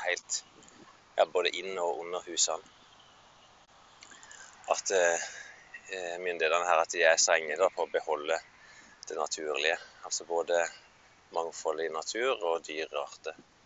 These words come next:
Og at de lever tett på, på de dyrene her da. Så det er ganske vanlig at alligator og slange, at det finnes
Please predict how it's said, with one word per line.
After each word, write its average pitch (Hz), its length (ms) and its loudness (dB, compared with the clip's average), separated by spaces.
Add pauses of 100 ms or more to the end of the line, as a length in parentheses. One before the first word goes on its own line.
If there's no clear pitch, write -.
(140)
Og 98 100 -2
at - 80 -4
de 90 100 -2
lever 85 320 4
tett - 260 -6
på, 78 120 0 (840)
på 85 120 -2
de 85 180 -6
dyrene 82 360 0
her 85 160 0
da. - 60 -6 (400)
Så 95 180 -2
det 87 80 2
er 87 300 2
ganske 95 260 -4
vanlig 78 380 6
at - 220 -4 (1040)
alligator 82 540 2
og 85 60 2
slange, 78 280 0
at 67 240 -4
det 76 160 -2
finnes 76 300 -2